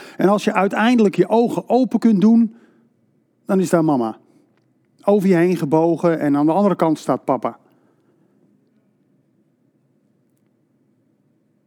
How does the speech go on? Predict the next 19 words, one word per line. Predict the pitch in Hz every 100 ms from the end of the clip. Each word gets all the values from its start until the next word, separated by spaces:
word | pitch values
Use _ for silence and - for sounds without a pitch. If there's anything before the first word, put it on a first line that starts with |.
| _ _ _ _ _ _ _
En | -
dan | 185 214
blijkt | 160 202 240 - - _ _ _ _ _ _ _ _ _ _ _ _ _ _
dat | 175 170
je |
een | 202
blinde | 165 208 196
darmontsteking | 175 208 190 156 - 147 135 123
had, | 131 -
acuut. | 160 - 233 - - _ _
En | -
je | 185
moest | 202 220
ineens | 220 202 226 254 -
naar | - 180
het | 180
ziekenhuis | - 202 180 160 151
gebracht | 156 139 156 -
worden. | 147 135